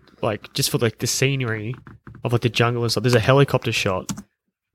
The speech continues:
I think this is before we get to the bombs. You see, like, the green, luscious green, um,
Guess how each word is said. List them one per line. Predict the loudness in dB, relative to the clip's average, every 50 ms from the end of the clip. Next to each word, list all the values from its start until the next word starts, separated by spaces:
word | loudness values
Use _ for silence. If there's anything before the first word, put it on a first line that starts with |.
| -20 _ _ _ _ _ 2
I | 2 2 4
think | 4 2 4
this | 4 2 2
is | 2 -2
before | -4 -6 -4 -2 0 0 2 2 0 0 -2 -6 _ -20 -20 -18 -10
we | -8 -4 0
get | 0 0 0
to | -2 -4
the | -4 -2
bombs. | -2 -2 -2 -2 -4 -6 -8 -6 -6 -6 -8 -8 _ _ _ _ _ _ _ _ _ _ _ _ -20 -20 -10 -4
You | -2 2
see, | 6 6 8 8
like, | 8 6 4 2 0
the | -6 -6
green, | -4 -2 0 0 2 2 2 0 -2 -4 -2
luscious | 0 0 0 0 2 0 0
green, | -2 -2 -6 -4 -4 -4 -6 -6 -8 -8 -10 -12 -14 _ _ _ _ _ _ _ _ _ _ _ _ _ _ _ _ _ _ _ _ _ _ _
um, | -4 -2 0 0 0 0 -2 -4 -6 -8 -12